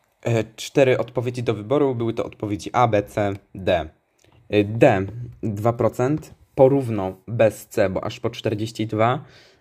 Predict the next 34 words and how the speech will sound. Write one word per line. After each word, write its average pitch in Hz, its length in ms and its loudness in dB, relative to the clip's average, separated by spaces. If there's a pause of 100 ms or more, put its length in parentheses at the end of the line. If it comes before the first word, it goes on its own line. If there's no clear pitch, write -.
(140)
A 120 320 2
wybrało 110 640 2 (400)
czternaście 110 640 -2
procent. 90 540 -6 (380)
E, 101 220 2
jak 113 280 0
ja 139 80 6
bym 120 220 -4
miała 107 340 -2
wybrać 110 540 -6
intuicję, 117 460 -4
wybrałabym 101 600 -2
C. 90 300 -6 (680)
Zawsze 113 360 0
strzelam 98 460 -4
w - 80 -14
C. 90 300 -8 (1200)
To 107 100 4
jest 104 180 2
mój 101 100 -2
pierwszy 101 360 -4
wybór. - 420 -14
C 107 380 -2
to 92 80 -6 (340)
zazwyczaj 95 480 -6
jest 85 140 -8
mój 85 140 -6
pierwszy 87 340 -6
wybór. 85 320 -6 (800)
Jak - 140 -6
mam 92 120 -2
strzelać 80 500 -4
już, - 200 -14
nie? 117 200 -4